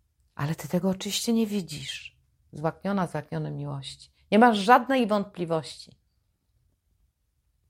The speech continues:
Ale manima-, manipulator od samego początku ma plan i wkłada w to ogromny wysiłek. Po to, żeby przekonać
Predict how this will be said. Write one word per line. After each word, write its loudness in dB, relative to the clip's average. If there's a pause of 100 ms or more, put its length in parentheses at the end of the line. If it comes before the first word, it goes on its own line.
(920)
Ale -2
manima-, -2 (200)
manipulator -4
od -10
samego -6
początku -10
ma -6
plan -2
i -8
wkłada -2
w -12
to -4
ogromny -4
wysiłek. -12 (180)
Po -6
to, 0
żeby 0
przekonać -2